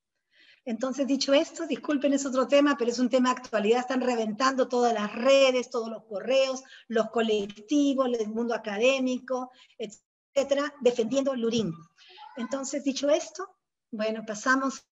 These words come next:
a el tema que nos convoca el día de hoy. Y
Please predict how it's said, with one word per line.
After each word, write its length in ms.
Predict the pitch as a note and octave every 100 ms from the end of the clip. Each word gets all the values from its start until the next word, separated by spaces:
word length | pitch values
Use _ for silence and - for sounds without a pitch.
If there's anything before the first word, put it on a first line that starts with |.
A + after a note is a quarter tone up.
| C#4+
a 180 | C#4 C#4
el 180 | A#3 A3+
tema 260 | C4+ B3+ B3+
que 100 | A3
nos 140 | G#3
convoca 480 | A3 G#3 A#3+ - C4
el 140 | G#3
día 220 | G#3+ A3
de 120 | A3 G3+
hoy. 200 | D#3+ - _ _ _ _ _ _ _ C4
Y 200 | B3+